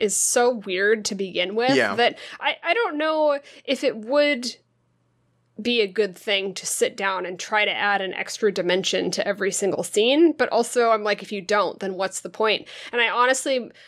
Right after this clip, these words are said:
Speaker 1: would probably rather read Edward having a random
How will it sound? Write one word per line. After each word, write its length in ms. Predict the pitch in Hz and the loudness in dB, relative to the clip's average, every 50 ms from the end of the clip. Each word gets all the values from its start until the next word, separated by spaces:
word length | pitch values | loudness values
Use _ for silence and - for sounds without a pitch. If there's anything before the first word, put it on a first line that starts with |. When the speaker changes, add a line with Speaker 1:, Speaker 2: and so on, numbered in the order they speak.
| - - _ - | -20 -20 _ -2
Speaker 1:
would 240 | 247 254 208 - - | 0 0 0 0 -6
probably 540 | - - 254 269 269 311 285 285 285 269 247 | -4 0 2 2 2 2 0 0 -2 -4 -4
rather 460 | 214 226 233 233 240 233 240 226 214 | -2 0 2 2 2 2 2 0 0
read 540 | 202 196 208 226 226 226 226 226 202 214 208 - _ _ _ _ _ _ _ _ _ _ _ - | -2 -4 -10 -8 -6 -4 -4 -2 -4 -4 -8 -10 _ _ _ _ _ _ _ _ _ _ _ 0
Edward 720 | 254 262 262 247 240 233 262 247 240 240 233 233 220 233 - - | 2 2 2 2 -2 -2 0 0 2 2 2 0 -2 -6 -16 -14
having 460 | - - 247 262 247 247 247 240 240 233 | -8 -2 -2 -2 -2 0 -2 -2 -2 -4
a 80 | 214 | -4
random 460 | 202 214 226 226 226 226 220 214 202 | -2 0 2 2 2 0 0 -4 -6